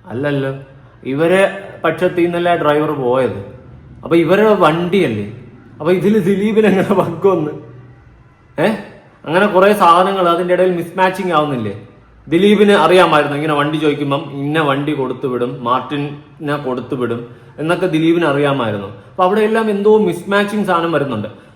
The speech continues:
അതുപോലെ ഇവരുടെ വണ്ടി കൊടുത്തുവിടുമ്പോ ആർ സി ഓണർ ഒന്നുകിൽ ലാലോ ലാലിന്റെ മകനോ അവരാരെങ്കിലും ഒക്കെ ആയിരിക്കത്തില്ല, അല്ലെങ്കിൽ ഓക്കെ whatever whoever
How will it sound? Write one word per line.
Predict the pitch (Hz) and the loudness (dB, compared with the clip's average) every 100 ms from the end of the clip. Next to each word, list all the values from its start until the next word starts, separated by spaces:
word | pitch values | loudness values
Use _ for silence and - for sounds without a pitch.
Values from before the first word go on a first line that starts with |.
| - | -4
അതുപോലെ | 151 208 226 196 214 - | 2 6 6 6 2 -4
ഇവരുടെ | 160 180 233 240 | -2 2 4 4
വണ്ടി | 214 202 | 2 2
കൊടുത്തുവിടുമ്പോ | 214 202 208 196 190 185 | 2 2 2 0 2 4
ആർ | 175 185 | 4 4
സി | 202 | 2
ഓണർ | 202 185 180 | 0 0 0
ഒന്നുകിൽ | 175 165 180 180 180 | 0 -2 -2 0 2
ലാലോ | 160 160 165 | 2 2 2
ലാലിന്റെ | 170 160 160 165 | 0 -2 -2 -2
മകനോ | 147 147 170 147 | -4 -4 -4 -4
അവരാരെങ്കിലും | 151 170 170 180 180 185 | -2 0 0 0 -4 -4
ഒക്കെ | 175 | -2
ആയിരിക്കത്തില്ല, | 160 165 160 143 - 127 110 | -2 -2 -6 -10 -12 -8 -6
അല്ലെങ്കിൽ | 117 139 151 165 - - - | -4 -6 -6 -8 -12 -20 -4
ഓക്കെ | 180 185 | -2 0
whatever | 190 165 180 185 185 185 160 | 0 2 2 4 2 2 2
whoever | 170 190 180 | 4 4 4